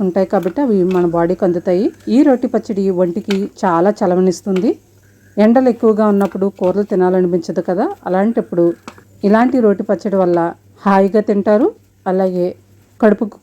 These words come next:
కూడా చాలా చలవ చేస్తుంది. ఎప్పుడు చేయకపోతే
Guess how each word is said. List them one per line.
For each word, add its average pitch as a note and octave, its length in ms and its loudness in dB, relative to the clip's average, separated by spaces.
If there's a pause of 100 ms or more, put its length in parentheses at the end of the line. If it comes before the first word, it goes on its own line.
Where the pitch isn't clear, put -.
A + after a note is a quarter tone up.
కూడా A3 160 2 (340)
చాలా F3 220 0 (100)
చలవ E3+ 220 -2 (100)
చేస్తుంది. F#3 400 -2 (800)
ఎప్పుడు A3 220 0 (100)
చేయకపోతే F#3+ 480 0